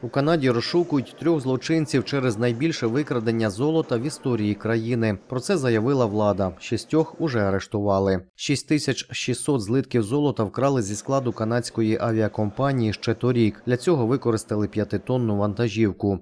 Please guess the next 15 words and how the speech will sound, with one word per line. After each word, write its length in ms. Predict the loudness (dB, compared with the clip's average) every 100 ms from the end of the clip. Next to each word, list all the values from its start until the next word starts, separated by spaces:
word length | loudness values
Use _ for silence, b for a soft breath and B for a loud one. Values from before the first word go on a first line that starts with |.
| _
Раніше 400 | -4 -2 0 -2
золото 420 | -2 -2 -2 -2
та 120 | -2 -2
іноземну 580 | -2 -2 -2 -2 0
валюту 420 | 0 0 0 -2 -2
на 120 | -4
шістнадцять 640 | -4 -6 -4 -2 -2 -2
мільйонів 520 | -2 2 2 2 -2
доларів 480 | 0 0 0 0 0
доставили 520 | -2 -2 -2 0 0
до 120 | -2
Торонто 520 | -4 -2 -2 -2 -2 -6
з 140 | -4
Цюриха 460 | -2 0 0 0 2
літаком. 680 | 0 -2 -4 0 0 0